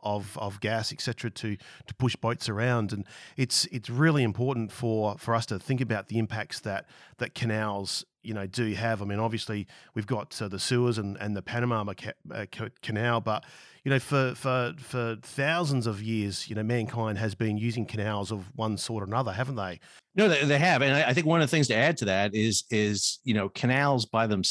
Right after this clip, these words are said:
Speaker 2: you know, make that territory really important. You know, prior to the Suez Canal, you, you know, the Sinai Peninsula, beyond its biblical and religious implications, really wasn't that valuable piece of real estate.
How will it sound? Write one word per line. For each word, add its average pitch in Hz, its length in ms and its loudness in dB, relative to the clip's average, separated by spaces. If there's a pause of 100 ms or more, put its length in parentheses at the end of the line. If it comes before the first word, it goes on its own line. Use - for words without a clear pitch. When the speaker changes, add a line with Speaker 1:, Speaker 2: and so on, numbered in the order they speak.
(140)
Speaker 2:
you 117 80 2
know, 95 300 2
make 123 460 2
that 101 220 2 (280)
territory 95 800 0 (120)
really 123 340 4
important. 90 500 -2
You 101 60 2
know, 85 200 -2 (120)
prior 147 220 4
to 104 80 0
the 98 60 2
Suez 101 260 2
Canal, 135 380 2 (400)
you, 123 140 2
you 120 100 2
know, 98 80 2
the 98 80 0
Sinai 123 320 4
Peninsula, 110 480 2
beyond 101 340 2
its 85 140 -2
biblical 101 500 0
and 87 140 2
religious 120 340 2
implications, 87 760 0
really 240 180 4
wasn't 120 200 4
that 110 120 2 (420)
valuable 107 420 2
piece 117 220 0
of 95 80 0
real 185 200 0
estate. 71 360 -2